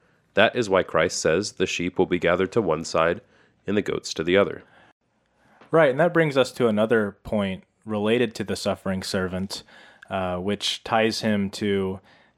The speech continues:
Speaker 2: the two goats in, in Leviticus, and that bears to mind, um, why they are specifically goats and not sheep if the goats are representing the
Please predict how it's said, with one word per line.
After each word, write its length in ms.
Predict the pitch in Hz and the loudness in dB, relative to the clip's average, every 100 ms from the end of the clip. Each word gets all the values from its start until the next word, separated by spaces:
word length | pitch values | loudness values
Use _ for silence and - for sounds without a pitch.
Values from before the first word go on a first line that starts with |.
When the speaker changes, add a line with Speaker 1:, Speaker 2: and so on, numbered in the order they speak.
| - | -10
Speaker 2:
the 500 | 107 98 95 92 95 _ - | -6 -6 -6 -8 -12 _ -10
two 220 | - 113 | -2 -2
goats 380 | 101 107 101 - | 0 -2 -2 -4
in, 140 | 98 - | -4 -4
in 280 | 101 95 | -4 -2
Leviticus, 560 | 98 113 175 - 104 - | -2 2 0 0 -6 -4
and 100 | 104 | -2
that 240 | 104 104 _ - | -2 -4 _ -6
bears 300 | 104 98 - | -2 -2 -4
to 80 | 107 | -4
mind, 500 | 98 98 95 95 - - - _ - | -2 -2 -2 -4 -8 -20 -20 _ -10
um, 280 | 98 95 92 | -6 -4 -2
why 340 | 98 104 104 | 2 2 2
they 180 | 101 98 | 0 -2
are 120 | 95 | -2
specifically 760 | - - 101 113 107 104 101 92 | -4 -6 -4 -2 -2 -4 -4 0
goats 640 | 135 156 127 - - - - | 4 6 4 -4 -10 -10 -8
and 120 | 104 | -6
not 200 | 98 87 | -6 -6
sheep 340 | - 147 139 - | -4 0 0 -2
if 180 | 98 | -10
the 100 | - | -10
goats 560 | 92 104 101 98 - - - | -6 -2 -2 -4 -10 -12 -6
are 180 | 98 98 | -2 -2
representing 840 | 101 - 95 90 101 98 92 92 - - _ - | -2 -4 -6 -4 -4 -4 -6 -10 -18 -20 _ -14
the 560 | 104 98 92 92 90 | -8 -6 -6 -8 -10